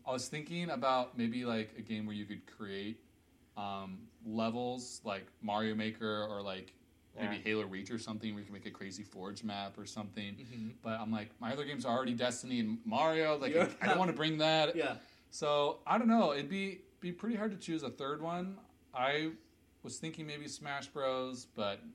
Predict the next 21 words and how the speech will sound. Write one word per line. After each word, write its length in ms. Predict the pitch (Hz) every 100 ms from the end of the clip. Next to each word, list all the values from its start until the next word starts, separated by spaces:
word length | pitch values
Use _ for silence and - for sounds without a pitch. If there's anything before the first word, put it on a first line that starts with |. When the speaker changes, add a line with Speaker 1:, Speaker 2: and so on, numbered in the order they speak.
| -
Speaker 1:
playing 240 | - 120 120
that 200 | 117 110
on 160 | 104 107
the 60 |
couch 280 | 107 107 101
with 100 | 101
friends 240 | 104 98 92
is 40 |
the 80 | 101
best 260 | 101 101 -
thing. 220 | 107 104
So 300 | - 107 101 - - - 180
I'm 120 | 226
just 120 | -
gonna 120 | 220
go 460 | 190 185 175 175 175
Overwatch 480 | 147 147 143 127 123
since 360 | - 120 - - 123
online 420 | 117 117 113 113
is 180 | 110 110
there, 340 | 113 113 113